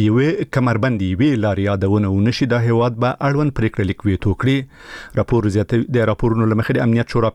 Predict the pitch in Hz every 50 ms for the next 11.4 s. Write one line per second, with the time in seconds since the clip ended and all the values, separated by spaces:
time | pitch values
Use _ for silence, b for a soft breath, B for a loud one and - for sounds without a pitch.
0 | - 120 107 92 123 151 147 113 120 101 101 117 139 143 135 131 131 123 110 107
1 | 104 135 143 117 120 120 - - 135 120 110 101 113 131 - 131 117 104 - 104
2 | 92 104 104 - 110 101 95 104 107 101 101 - - 104 95 98 98 95 - -
3 | 127 131 - - 131 135 - 139 127 - 147 135 - - - - - - - -
4 | 113 113 110 104 101 95 87 107 131 147 151 139 131 127 117 135 143 135 - 135
5 | 120 123 127 123 113 127 127 - 120 110 107 107 110 113 123 143 143 120 95 85
6 | 92 110 107 104 101 - 117 104 98 92 92 90 92 92 - - 110 - 120 98
7 | - - - 127 - - - - - - - - - - 113 107 117 113 98 123
8 | 120 107 117 113 117 113 110 101 120 120 120 123 117 117 - - 120 113 110 104
9 | 104 113 - - 110 107 101 110 110 104 95 104 - - 117 104 98 98 95 92
10 | 92 92 101 117 135 147 151 147 147 143 143 135 127 139 143 - 151 139 127 -
11 | 120 120 123 123 120 127 143 147